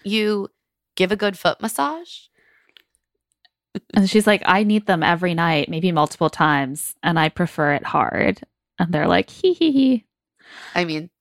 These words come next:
Speaker 1: that's what she said.
Speaker 2: Yeah, that is truly what she said. I mean, she's not even hiding it. She's like, "Maybe this is a sort of a, a metaphor for something else that I like in my relationship." Uh, this definitely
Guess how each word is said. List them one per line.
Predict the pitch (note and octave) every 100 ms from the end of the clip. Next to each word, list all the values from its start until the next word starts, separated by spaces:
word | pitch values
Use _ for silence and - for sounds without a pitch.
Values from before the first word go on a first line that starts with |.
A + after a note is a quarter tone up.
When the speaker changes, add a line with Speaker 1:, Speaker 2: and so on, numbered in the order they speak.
| _ _ -
Speaker 1:
that's | F3 E3 -
what | D#3+ -
she | - -
said. | - - - -
Speaker 2:
Yeah, | F#3 G3 D3+ - E3
that | F#3 A3
is | G3+ -
truly | F#3 C#3+ D#2+
what | C#2+ -
she | - -
said. | - D3 D3+ -
I | D#3+ E3+
mean, | F3 E3+ - D3+
she's | A3+ G#3
not | G3 E3+
even | D#3 D3+
hiding | E3+ D3 C3+ -
it. | F2 -
She's | - D#3 D#3+
like, | D3+ D3 -
"Maybe | E3+ D#3 D#3+
this | D3+ D3 E3
is | D3+
a | D3+ C#3+ C#3 D#3 _ - - -
sort | F#3 D#3+
of | D3+
a, | D3 C#3+ - _ -
a | C#3+
metaphor | D3 D3 D3 C3 C#3
for | D#3
something | - D3 C#3
else | C#3 B2+ -
that | -
I | - -
like | - - -
in | D#3
my | C#3+
relationship." | - C#3 - D#3 - C#3 C#3 _ - - - _ -
Uh, | D#3+ D#3 D3+ - _
this | - G#3 G#3
definitely | G3 E3+ F3+ D#3+ - D#3+ D#3 D#3